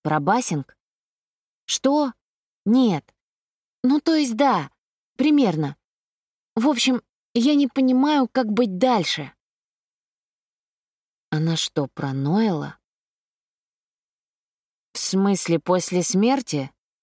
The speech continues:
Ну и это тоже. Или, в общем, когда мы А, забей. Ну нет, договаривай. Проехали.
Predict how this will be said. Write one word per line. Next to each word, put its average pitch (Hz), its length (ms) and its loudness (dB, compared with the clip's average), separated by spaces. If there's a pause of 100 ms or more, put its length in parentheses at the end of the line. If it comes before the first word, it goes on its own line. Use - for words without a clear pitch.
(800)
Ну 269 160 4
и 302 80 2
это 294 280 0
тоже. 185 580 -2 (680)
Или, 254 200 2
в 269 100 0
общем, 262 420 0 (260)
когда 262 360 0
мы 247 340 2 (720)
А, 220 200 2
забей. 180 580 -2 (1400)
Ну 160 180 0
нет, 175 540 0
договаривай. 156 840 0 (540)
Проехали. 185 720 0